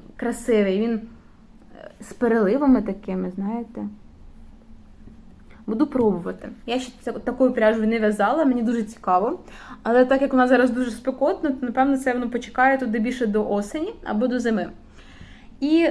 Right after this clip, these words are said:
щодо літньої пряжі. Давайте я вам зараз покажу наостанок літню пряжу. І, е, я буду пробувати цього року в'язати рафією. Я раніше не в'язала рафією.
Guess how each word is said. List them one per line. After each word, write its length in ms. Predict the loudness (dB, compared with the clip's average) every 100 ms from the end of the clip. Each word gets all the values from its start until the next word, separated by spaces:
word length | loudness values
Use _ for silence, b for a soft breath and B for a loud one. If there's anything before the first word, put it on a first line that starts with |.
| -2
щодо 280 | -4 0 0
літньої 300 | 0 -2 -2
пряжі. 420 | -2 -4 -4 -10 -14 -2
Давайте 200 | 0 0
я 40 |
вам 60 | 0
зараз 220 | 0 -2
покажу 440 | -8 -4 -2 0
наостанок 420 | 0 -2 -4 -4
літню 300 | 2 2 2
пряжу. 420 | -4 0 0 0 -2 -6 B B B B B -4
І, 360 | 0 2 0 0 -6 -16 -14
е, 240 | -14 -14 -14 -4
я 220 | 2 2
буду 240 | 2 -2
пробувати 340 | 2 2 0 -4
цього 240 | -4 0
року 300 | 0 0 0
в'язати 840 | 2 4 2 2 -2 -2 -2 -6 -10 -18 -6
рафією. 560 | -2 -2 -4 -10 -10 -14 -20 -20 -10
Я 220 | 2 4
раніше 340 | 4 0 -2 -2
не 120 | -2
в'язала 340 | 0 0 2
рафією. 500 | 2 0 -2 -4 -4